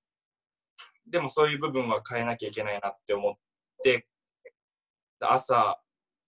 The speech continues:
坂道を走りに行くだとか、まあ、そういう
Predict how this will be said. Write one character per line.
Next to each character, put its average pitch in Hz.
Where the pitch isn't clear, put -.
坂 127
道 113
を 101
走 110
り 104
に 101
行 98
く 107
だ 101
と -
か、 -
ま -
あ、 -
そ 117
う -
い 107
う 101